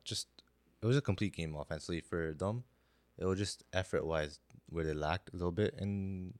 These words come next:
the fourth quarter, where Miami started going on a run to make a com-, make a comeback. Uh, Lowry and Highsmith were pretty good in, uh, game one,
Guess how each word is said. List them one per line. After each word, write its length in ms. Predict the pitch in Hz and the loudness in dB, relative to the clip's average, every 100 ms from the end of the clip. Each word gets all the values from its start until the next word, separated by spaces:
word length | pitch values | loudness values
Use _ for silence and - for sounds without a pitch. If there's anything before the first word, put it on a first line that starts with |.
| - | -16
the 80 | 85 | -8
fourth 300 | - 98 - | 2 2 4
quarter, 320 | 113 123 120 92 | 4 4 2 0
where 140 | 87 | 0
Miami 440 | 82 80 82 82 78 | 0 2 2 2 -2
started 280 | - 80 80 | -4 -2 0
going 140 | 80 | 0
on 60 | 78 | 0
a 60 | |
run 280 | 76 82 101 - _ _ | 0 0 -2 -8 _ _
to 60 | - | -4
make 220 | 82 82 | -2 0
a 80 | 92 | -2
com-, 260 | - 87 - - | 0 -4 -4 -8
make 240 | 80 90 | -4 -2
a 40 | 98 | 2
comeback. 460 | 107 110 120 - - _ - - _ _ - | 2 4 0 -2 -12 _ -20 -20 _ _ -6
Uh, 640 | 82 82 80 78 78 78 76 - _ - | 0 4 4 4 2 0 -2 -8 _ -4
Lowry 380 | 95 95 120 127 | 6 10 12 10
and 100 | 90 | 10
Highsmith 360 | 92 101 87 | 8 8 4
were 160 | 78 78 - - | 2 -2 -6 -6
pretty 180 | 82 80 | -4 0
good 140 | 80 | -2
in, 180 | 76 73 | -2 -6
uh, 220 | 71 71 | -8 -8
game 240 | 73 78 76 | -4 -4 -2
one, 300 | 76 107 | -2 -2